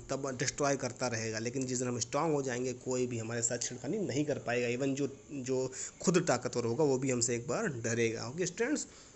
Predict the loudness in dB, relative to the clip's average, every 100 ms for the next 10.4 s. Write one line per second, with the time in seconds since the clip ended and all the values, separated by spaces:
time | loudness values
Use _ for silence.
0 | -20 -14 -6 0 0 0 -2 2 4 4
1 | 2 2 2 2 0 0 -2 0 0 0
2 | -2 -2 -4 -2 -4 0 2 2 0 -2
3 | -2 -4 -8 -6 -4 -4 -4 -6 -6 -6
4 | -6 -4 0 0 -2 -8 -10 -14 -10 -4
5 | 0 0 2 2 4 2 2 2 4 4
6 | 4 2 0 -2 -2 2 2 2 4 4
7 | 2 -2 -14 -16 -6 -4 -2 -2 0 2
8 | 2 0 0 0 2 2 4 2 0 0
9 | 0 0 -2 -8 -14 -12 -2 0 2 -2
10 | -2 0 0 0